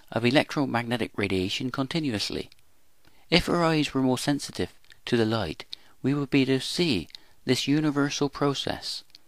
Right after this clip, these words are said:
In this theory, the continuous flow of electromagnetic waves forms a process that we see and feel as the flow of time itself,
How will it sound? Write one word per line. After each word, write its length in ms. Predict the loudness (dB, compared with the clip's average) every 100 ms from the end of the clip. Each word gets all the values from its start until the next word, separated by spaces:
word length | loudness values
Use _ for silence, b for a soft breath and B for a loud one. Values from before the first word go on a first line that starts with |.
| B B B B B B B B -4
In 180 | -2 2
this 240 | 2 0
theory, 480 | -2 -2 0 0 -4 -8
the 100 | -6
continuous 580 | -2 -2 -2 -2 0 -2
flow 400 | -2 2 4 4
of 160 | 4 2
electromagnetic 840 | 2 0 -2 -2 -2 0 -2 0
waves 560 | 2 2 0 -4 -6 -6 B B B -18
forms 400 | 2 4 4 -2
a 40 |
process 680 | 0 0 0 -2 -6 -6 -10 -10 B B B
that 120 | -4
we 200 | 2 2
see 260 | 2 0 0
and 160 | 0 -2
feel 440 | 0 2 0 -4 B B B
as 160 | 0 0
the 60 |
flow 260 | 0 4 4
of 120 | 2
time 300 | -2 0 0
itself, 560 | -2 0 0 0 -6